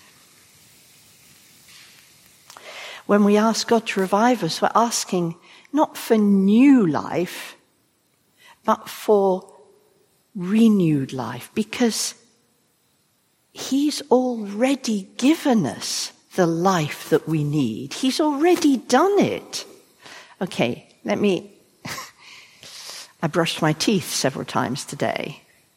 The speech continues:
Made me think of my <laughs> toothbrush. Does anybody else have one of those electric toothbrushes? Yeah.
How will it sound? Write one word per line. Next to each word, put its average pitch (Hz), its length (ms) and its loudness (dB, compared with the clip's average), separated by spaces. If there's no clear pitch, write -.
Made 202 320 4
me 170 100 0
think 175 340 -2
of 151 80 -6
my 160 140 -2
<laughs> - 120 -8
toothbrush. - 680 0
Does 226 160 -4
anybody 190 460 -2
else 147 260 2
have 151 160 -4
one 151 140 -4
of 147 80 -6
those 135 280 -4
electric - 560 -8
toothbrushes? - 800 -8
Yeah. - 180 -6